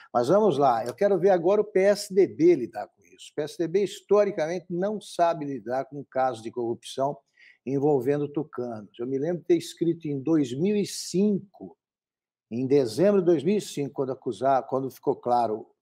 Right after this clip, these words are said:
ah, o envolvimento em, ah, bandalheiras ali do Eduardo Azevedo, que era presidente do partido, eu até escrevi, não precisava ser vidente para prever isso aí, mas, olha, ou expulsa ou vai carregar esse cadáver aí pe-,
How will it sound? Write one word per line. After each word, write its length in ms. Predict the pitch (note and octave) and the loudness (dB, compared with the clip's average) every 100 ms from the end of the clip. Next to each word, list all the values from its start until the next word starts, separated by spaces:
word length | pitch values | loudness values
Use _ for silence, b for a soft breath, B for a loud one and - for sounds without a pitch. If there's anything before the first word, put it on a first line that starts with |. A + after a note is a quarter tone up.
| _ _ _ _ | _ _ _ _
ah, 260 | - G#2 A2 | -10 -6 -4
o 100 | A#2 | -2
envolvimento 840 | A#2+ C3+ C3+ C3 A#2+ A#2+ A#2 - | 2 4 2 0 -4 -4 -8 -12
em, 300 | G2 G2+ F#2+ F2 _ _ _ _ _ - | -16 -14 -14 -20 _ _ _ _ _ -14
ah, 480 | F#2+ A#2 G#2+ G2+ F#2+ | -4 0 0 -2 -8
bandalheiras 1000 | A2+ A#2+ F#3 C#4 C4+ F#3+ F3 D#3+ A#2+ A2 | -12 0 4 6 4 4 6 6 4 -2
ali 200 | G#2 G#2 | -8 -8
do 480 | A2+ C3+ C#3 C#3 B2+ | -6 0 2 4 2
Eduardo 380 | A#2 B2 B2 A#2+ | 2 -2 -2 -4
Azevedo, 520 | A#2 A#2+ A#2 E3 E3+ - | -6 -6 -2 -2 -4 -6
que 60 | |
era 120 | B2 | -6
presidente 460 | - B2 A2+ B2 B2+ | -4 -4 -4 -4 -6
do 80 | A#2 | -8
partido, 560 | B2 A#2+ - G3+ F#3+ A2 _ _ _ _ _ - | -8 -8 -8 -4 -4 -4 _ _ _ _ _ -8
eu 80 | B2+ | -2
até 160 | F#3 | 2
escrevi, 560 | F#3+ F#3+ G#3 F3+ C#3 G#3 | 2 4 4 4 4 2
não 120 | E3+ | 2
precisava 260 | - C#3+ C3+ | 0 2 2
ser 160 | C#3+ | 0
vidente 800 | A#2 B2 A#2 C#3+ E3 E3 - - | -2 -2 -4 -2 -2 -4 -12 -20
para 120 | - G#2+ | -18 -14
prever 420 | B2 A2 A2+ G#2+ | -8 -6 -6 -8
isso 200 | - A2+ | -10 -8
aí, 160 | B2+ | -8
mas, 120 | E3 E3+ | -6 -2
olha, 300 | B2+ G2 - _ _ _ _ _ | -2 -2 -16 _ _ _ _ _
ou 320 | F3 G#3 A#3+ | 4 6 6
expulsa 880 | G#3 - - C#3+ E3+ A3 - - C4+ C4+ _ _ | 2 -4 -8 -4 -2 -4 -10 -8 -8 -8 _ _
ou 180 | C3+ C#3+ | -2 0
vai 120 | E3+ | 0
carregar 540 | F3 G3 A#3 F#3+ D#3 F3 | -2 -4 -4 -4 0 -2
esse 160 | - | -2
cadáver 600 | - G#3+ C#3 D#3 F#3 C3 | -4 -4 0 0 0 -2
aí 200 | A#2+ C3+ | -2 -4
pe-, 520 | G#3 - A3+ B3+ B3 | -6 -4 -2 0 -4